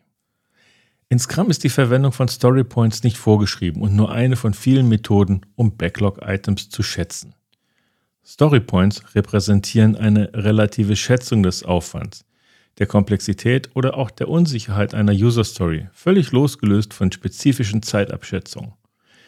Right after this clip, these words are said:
Die Entscheidung, ob Storypoints verwendet werden, hängt vom Team, der Art des Projekts und den Präferenzen des Unternehmens ab.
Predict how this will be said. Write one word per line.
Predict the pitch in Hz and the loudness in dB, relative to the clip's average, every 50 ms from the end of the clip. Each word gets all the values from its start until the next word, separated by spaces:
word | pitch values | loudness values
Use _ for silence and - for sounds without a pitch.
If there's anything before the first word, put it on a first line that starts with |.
| _ _ _ _ _ _ _ _ - | _ _ _ _ _ _ _ _ -14
Die | - - | -12 -10
Entscheidung, | - 85 - - 98 123 185 226 214 165 107 82 - | -10 -8 -6 -2 0 2 2 4 4 4 2 2 -2
ob | 98 90 - - - | -6 -8 -8 -10 -20
Storypoints | _ - - 104 98 101 101 98 - 98 92 90 85 - | _ -6 0 2 4 4 2 0 0 -2 -2 -2 -2 -4
verwendet | - 92 82 78 101 127 180 185 135 95 87 90 | -4 -4 -2 2 4 6 6 6 4 2 -2 -6
werden, | 87 85 - - 131 135 - _ _ _ _ | -6 -6 -4 -4 -4 -6 -6 _ _ _ _
hängt | _ _ - 127 151 185 196 - - - | _ _ -2 0 0 0 0 -2 -8 -16
vom | - - 165 175 175 196 - - _ _ - | -6 -2 0 2 2 2 0 -4 _ _ -18
Team, | - - 104 92 85 73 71 - _ _ _ - | -10 -2 0 0 0 0 -4 -8 _ _ _ -8
der | - - - | -8 -4 -2
Art | 92 95 - - | -4 -4 -4 -4
des | 104 - | -10 -6
Projekts | - 101 98 113 127 127 - - - | -4 -2 0 0 -2 -2 -6 -12 -4
und | - 160 165 160 - | -2 -2 -2 0 -2
den | 123 | -6
Präferenzen | - - 123 104 - 104 92 95 104 104 - - | -6 -4 -8 -6 -6 -4 -2 -2 -2 -2 0 -2
des | 101 90 - | -2 -2 -2
Unternehmens | - 98 98 - 82 82 87 87 85 85 - - - | -6 -8 -6 -4 -4 -2 0 0 0 -2 -4 -6 -12
ab. | - - | -18 -20